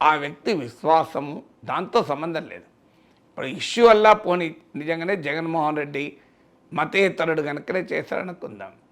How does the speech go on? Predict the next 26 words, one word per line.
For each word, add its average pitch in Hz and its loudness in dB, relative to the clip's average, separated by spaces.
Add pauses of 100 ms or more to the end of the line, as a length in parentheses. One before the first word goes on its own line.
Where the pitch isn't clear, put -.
(360)
ఆడ 190 0
టీటీడీలో 202 0
ఒక 165 -4
జగన్మోహన్ 185 0
రెడ్డి 175 0
వచ్చి 170 -10
తీసుకొచ్చి 160 -8
కొ-, 151 -10
బ-, 143 -4
ఎనిమల్ 156 -2
ఫ్యాట్ - -6
కలపడు - -8
కదా. 98 -14 (720)
So, 202 6
పెద్ద 170 0
ప్రక్రియ 226 0
ఉంటుంది 165 -4
కదా. 127 -12 (420)
మరి 190 4
ఆ 202 10
ప్రక్రియలో 190 4
ఉన్న 214 4
వాళ్ళంతా 208 6
ఈ 170 2
మతాన్ని 160 0
నమ్మేవారే 170 0